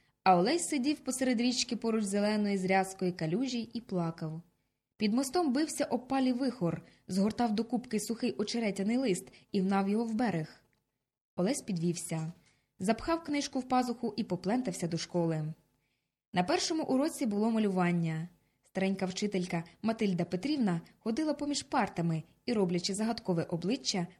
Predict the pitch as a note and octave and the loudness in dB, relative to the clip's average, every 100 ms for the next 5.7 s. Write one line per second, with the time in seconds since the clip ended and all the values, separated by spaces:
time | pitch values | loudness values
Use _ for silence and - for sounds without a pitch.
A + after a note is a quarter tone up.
0 | - G#3 F#3 F3 G3 A#3+ C#4+ D4+ F3+ D#3 | -6 2 4 4 2 0 0 0 0 0
1 | D#3 - _ _ _ _ - F#3 F3+ E3 | -4 -10 _ _ _ _ 0 0 0 0
2 | G#3 E4+ E4+ C4+ D4 C#4+ A#3 G3 C4 B3+ | 2 2 2 2 2 2 2 2 2 0
3 | B3 B3 A#3+ A#3 G#3+ A3+ A3 G#3 G#3 - | 2 2 2 2 2 2 0 -4 -4 -10
4 | _ _ G#3 F3 D#3 F3+ B3 A#3+ G#3 G3 | _ _ 4 4 4 2 4 4 2 0
5 | - - E3+ E3 D3+ - | -2 -2 -2 0 -4 -6